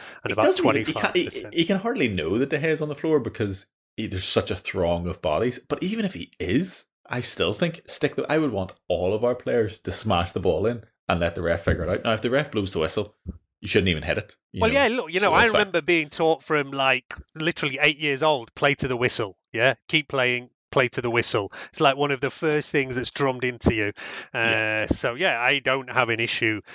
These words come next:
Speaker 1: with, um, Smith Rowe taking that shot and scoring it, and then, you know, it's up to the ref and up to V A R to see what's gone on from there. Uh, but, yeah, we shouldn't discount, like I say, we're talking about the three points at Palace, but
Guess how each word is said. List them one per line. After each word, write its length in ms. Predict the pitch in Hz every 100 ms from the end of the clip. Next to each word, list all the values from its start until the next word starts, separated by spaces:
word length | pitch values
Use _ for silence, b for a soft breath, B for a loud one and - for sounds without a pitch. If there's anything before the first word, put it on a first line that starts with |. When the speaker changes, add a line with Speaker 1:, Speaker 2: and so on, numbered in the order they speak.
| B B
Speaker 1:
with, 260 | 123 113 120
um, 420 | 110 107 104 101
Smith 320 | - 123 107
Rowe 240 | 123 110 104
taking 400 | - 120 - 110
that 160 | 110
shot 220 | - 120 117
and 100 | 107
scoring 400 | - 120 117 117
it, 140 | 117
and 140 | 117 107
then, 140 | 104
you 100 | 110
know, 180 | 104 101
it's 160 | 104
up 120 | 120 -
to 100 | 117
the 100 | 107
ref 280 | 107 101 117
and 100 | 110
up 80 | -
to 120 | 104
V 260 | 110 107
A 20 | 107
R 120 | 101
to 140 | -
see 180 | - 110
what's 180 | 113 107
gone 160 | 117 110
on 140 | 123
from 220 | - 104
there. 200 | 101 95 - B B B
Uh, 180 | 123 110
but, 120 | 117
yeah, 180 | 208 262
we 120 | 147 151
shouldn't 300 | - 247 165
discount, 440 | 202 - 214 170
like 160 | 139 -
I 40 |
say, 280 | - 180 135
we're 100 | 117
talking 340 | - 160 151 135
about 260 | 131 135
the 80 | 127
three 200 | - 139
points 260 | - 135 123
at 80 | -
Palace, 220 | 160
but 80 | -